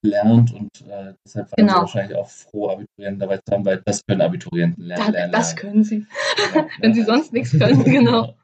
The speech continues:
Speaker 1: Okay.
Speaker 2: Ja, und danach habe ich in meiner Freizeit Theater gespielt und da war eine in meiner Gruppe, äh, die dann gesagt hat, „Du, ich mache eine Ausbildung zur Theaterpädagogin, wäre es nicht auch was für dich?“ Und so bin ich da hingekommen.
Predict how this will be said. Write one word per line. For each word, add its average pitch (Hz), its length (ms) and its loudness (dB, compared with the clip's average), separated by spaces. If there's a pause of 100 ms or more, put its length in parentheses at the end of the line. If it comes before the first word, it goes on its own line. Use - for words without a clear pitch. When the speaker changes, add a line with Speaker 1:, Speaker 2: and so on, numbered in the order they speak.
(100)
Speaker 1:
Okay. 151 400 -12 (360)
Speaker 2:
Ja, 226 120 4
und 220 80 4
danach 233 220 2
habe 294 100 2
ich 262 60 -2
in 262 60 0
meiner 220 180 2
Freizeit 233 400 -4
Theater 208 360 -4
gespielt 220 680 -2
und 208 320 -10
da 202 120 -4
war 196 180 -2
eine 202 320 -4
in 202 140 -10
meiner 190 340 -18 (160)
Gruppe, 247 640 0 (140)
äh, 208 340 4
die 214 160 -2
dann 208 140 -2
gesagt 208 260 -6
hat, 214 180 -8
„Du, 220 80 -2
ich 220 140 -4
mache 208 180 -10
eine - 80 -12
Ausbildung 214 360 -8
zur 208 120 -10
Theaterpädagogin, 208 800 -14
wäre 202 100 -14
es 185 120 -18
nicht 202 160 -20
auch - 100 -16
was 208 120 -20
für - 100 -16 (120)
dich?“ - 180 -10 (200)
Und 180 280 2
so 196 120 2
bin - 180 2
ich 214 120 4
da - 100 -8
hingekommen. 180 400 -2